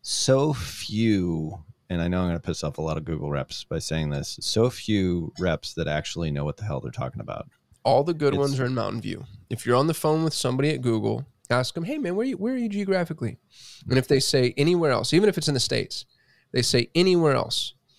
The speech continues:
Speaker 2: other than Mountain View, the really good actual, like, know what the hell they're doing, uh,
Speaker 1: Mm.
Speaker 2: Google reps are in Mountain View,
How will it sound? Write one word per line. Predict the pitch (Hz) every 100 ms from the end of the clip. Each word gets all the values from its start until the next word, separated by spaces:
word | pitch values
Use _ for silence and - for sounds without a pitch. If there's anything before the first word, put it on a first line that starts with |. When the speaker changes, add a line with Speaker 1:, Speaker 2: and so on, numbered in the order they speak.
| _ _ -
Speaker 2:
other | - 131 143
than | 139
Mountain | 123 104
View, | 101
the | 85 117
really | 123 165 196 170
good | 131 139 139 -
actual, | 131 135 - 156 139 135
like, | 123 107 -
know | 120 123
what | 139 -
the |
hell | 120 120
they're | 120
doing, | 110 110 113 101 101 117 - _ _ _ _ -
uh, | 107 95
Speaker 1:
Mm. | 117
Speaker 2:
Google | 123 127
reps | 127 147 -
are | 113
in | 107
Mountain | 110 131 135
View, | 131 139 135